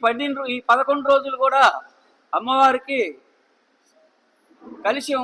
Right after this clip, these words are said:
ఆ, ప్రతిరోజు చేసిన పూజతోటే ఆఖరా రోజు అమ్మవారికి కలిసి పూజ జరుగుతుందన్నమాట. సంవత్సరానికి ఒక్కరోజే అమ్మవారి యొక్క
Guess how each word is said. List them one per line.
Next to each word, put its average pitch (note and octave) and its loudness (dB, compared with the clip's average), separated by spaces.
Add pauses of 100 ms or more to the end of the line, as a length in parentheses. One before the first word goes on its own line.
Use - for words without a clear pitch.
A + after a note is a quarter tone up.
(240)
ఆ, F#3+ 4 (500)
ప్రతిరోజు C4 2 (140)
చేసిన B3+ 0 (140)
పూజతోటే C4 -2 (560)
ఆఖరా B3+ 4
రోజు B3 0 (580)
అమ్మవారికి B3+ 2 (600)
కలిసి C4+ 2
పూజ C4+ -6 (160)
జరుగుతుందన్నమాట. A3+ -12 (640)
సంవత్సరానికి C4+ 2
ఒక్కరోజే C4 2 (800)
అమ్మవారి B3+ 4
యొక్క A#3 0